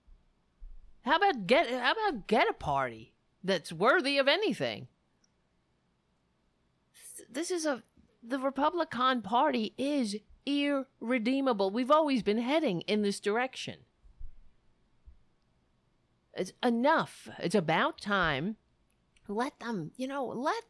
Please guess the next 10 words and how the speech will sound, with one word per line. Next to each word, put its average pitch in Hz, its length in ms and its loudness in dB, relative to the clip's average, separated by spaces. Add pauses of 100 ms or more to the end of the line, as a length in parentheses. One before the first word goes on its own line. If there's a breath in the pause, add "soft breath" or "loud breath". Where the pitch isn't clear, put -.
them 135 400 -2 (300)
secede. 170 640 -6
Get 349 220 -6
the 480 180 -4
hell 381 220 -4 (160)
out 156 120 -4
already. 120 520 -10 (1200)
Let 330 240 -8
them 262 280 0
whine. 208 640 4